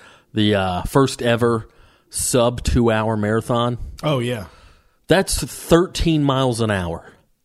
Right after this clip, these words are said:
Speaker 1: if my math is correct, right? Twenty-six miles in two hours.
Speaker 2: Yeah.
Speaker 1: That guy's hauling ass at thirteen miles an hour for two hours
Speaker 2: Okay,
Speaker 1: straight.
Speaker 2: that, I was gonna look. I did my Fitbit to see how fast I was going on my bike today. Thirteen?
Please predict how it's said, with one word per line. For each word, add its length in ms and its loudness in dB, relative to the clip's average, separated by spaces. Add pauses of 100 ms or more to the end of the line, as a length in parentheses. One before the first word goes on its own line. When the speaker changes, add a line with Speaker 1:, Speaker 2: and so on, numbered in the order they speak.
(120)
Speaker 1:
if 160 -10
my 120 0
math 280 -6
is 140 -8
correct, 320 -10
right? 200 -4 (260)
Twenty-six 420 0
miles 280 2
in 60 -6
two 180 0
hours. 440 -4 (680)
Speaker 2:
Yeah. 300 -8
Speaker 1:
That 120 -2
guy's 240 2
hauling 500 2
ass 280 0
at 180 -2
thirteen 440 2
miles 260 2
an 80 0
hour 360 2 (240)
for 320 4
two 280 6
hours 360 2
Speaker 2:
Okay, 60 -4
Speaker 1:
straight. 240 2 (100)
Speaker 2:
that, 120 -6
I 40 -4
was 120 -8
gonna 180 -2
look. 240 -2
I 60 -4
did 200 -4
my 140 -4
Fitbit 480 -6
to 100 -4
see 160 -6
how 100 -2
fast 320 -6
I 20 -6
was 100 -8
going 200 -4
on 80 -6
my 100 -8
bike 240 -10
today. 360 -10 (520)
Thirteen? 500 -2